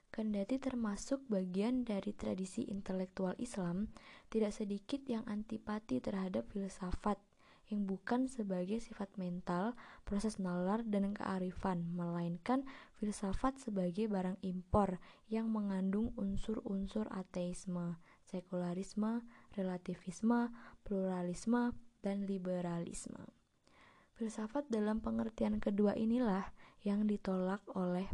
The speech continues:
para ulama muslim, yaitu filsafat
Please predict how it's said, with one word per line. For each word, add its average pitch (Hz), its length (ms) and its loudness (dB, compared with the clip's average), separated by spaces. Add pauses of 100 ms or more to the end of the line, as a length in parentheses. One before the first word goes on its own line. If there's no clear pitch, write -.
(100)
para 185 400 0
ulama 180 480 0
muslim, 180 640 0 (320)
yaitu 185 400 2
filsafat 208 640 4